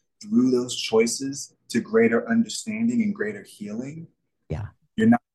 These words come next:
Speaker 1: gonna, like, make me, I don't have to sit and confess to you every single thing that I did and, like, say all these prayers and all these r-,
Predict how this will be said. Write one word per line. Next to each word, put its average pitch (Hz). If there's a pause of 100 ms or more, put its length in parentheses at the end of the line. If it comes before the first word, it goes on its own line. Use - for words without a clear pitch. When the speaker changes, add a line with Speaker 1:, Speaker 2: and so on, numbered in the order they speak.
(120)
Speaker 1:
gonna, 113
like, -
make 104
me, 113 (520)
I 120
don't 123
have 131
to 123
sit -
and 117
confess -
to 131
you 131
every 113
single 117
thing 117
that 107
I 104
did 113
and, 107
like, 101
say -
all 110
these 107 (500)
prayers 120
and 113
all 113
these 110
r-, 117